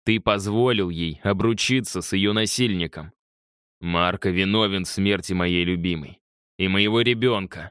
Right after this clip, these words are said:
Вот поэтому я и прикончил его, понятно? Поэтому я работал на Романа.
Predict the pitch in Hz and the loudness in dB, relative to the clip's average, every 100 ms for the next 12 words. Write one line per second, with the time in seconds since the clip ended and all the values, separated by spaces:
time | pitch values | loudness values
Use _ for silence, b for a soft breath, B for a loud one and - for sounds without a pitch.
0 | _ 92 92 - 113 120 123 110 107 104 | _ -4 -2 0 2 2 0 0 2 2
1 | 101 113 107 131 113 - 98 87 85 80 | 2 0 2 2 0 0 -2 0 -2 0
2 | 101 104 120 127 - 87 87 _ _ _ | 0 2 2 0 -2 -12 -12 _ _ _
3 | _ 107 104 110 101 104 101 98 95 95 | _ 0 2 2 0 0 2 2 0 0
4 | 90 92 90 87 87 78 73 | 0 0 0 0 0 -2 -4